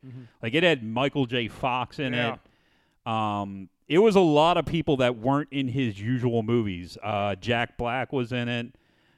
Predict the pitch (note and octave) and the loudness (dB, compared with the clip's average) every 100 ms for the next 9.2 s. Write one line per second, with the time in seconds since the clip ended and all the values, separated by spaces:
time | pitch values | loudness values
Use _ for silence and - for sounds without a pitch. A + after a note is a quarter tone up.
0 | _ A2+ G#2 G2 F#2+ F#2+ F#2 F#2 F2+ E2+ | _ -8 -4 -4 -4 -6 -8 -10 -14 -16
1 | _ _ _ _ _ _ _ _ - - | _ _ _ _ _ _ _ _ -20 -18
2 | - - F#2 - F#2 E2 F2 - A#2+ B2+ | -16 -12 -12 -12 -14 -12 -12 -8 -6 -6
3 | G#2 C#3 E3+ F3 C#3+ - - - B2+ A#2 | -8 -4 0 2 0 -4 -10 -6 -6 -4
4 | G#2+ G#2+ F#2 F2+ F2 F2 E2 - G2+ G2+ | -6 -6 -8 -8 -12 -14 -16 -16 -14 -10
5 | F#2+ F#2 F#2 F#2 F2+ - _ _ _ _ | -10 -10 -10 -10 -12 -20 _ _ _ _
6 | _ _ A2+ A2+ A2 G#2+ G#2 G2+ G2+ G2+ | _ _ -6 -4 -2 -4 -4 -6 -4 -2
7 | G2 G2+ G2+ - A#2+ B2 F#3 F#3+ F#3 D#3 | -2 -2 -6 -4 -4 -4 -4 -4 0 -2
8 | - - - C3+ C3+ C3 A2+ G#2+ A2 G#2 | -2 -12 -4 -2 0 0 0 -2 -2 -4
9 | G2+ F#2 | -6 -10